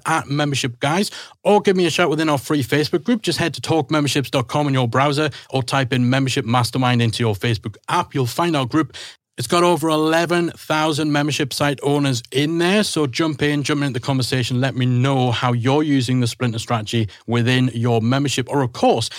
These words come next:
if this is something you're already doing in your membership, or maybe it's something you've tested previously, I wanna hear from you guys too. Give me a shout on social,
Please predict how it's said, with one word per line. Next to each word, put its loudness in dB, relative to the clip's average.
if -4
this 2
is -2
something -2
you're 0
already 2
doing 0
in 0
your 0
membership, 0
or 0
maybe 0
it's -6
something -2
you've -2
tested -6
previously, 2
I 2
wanna 4
hear 2
from -2
you 2
guys 0
too. 0
Give 0
me 0
a 0
shout 0
on -2
social, 0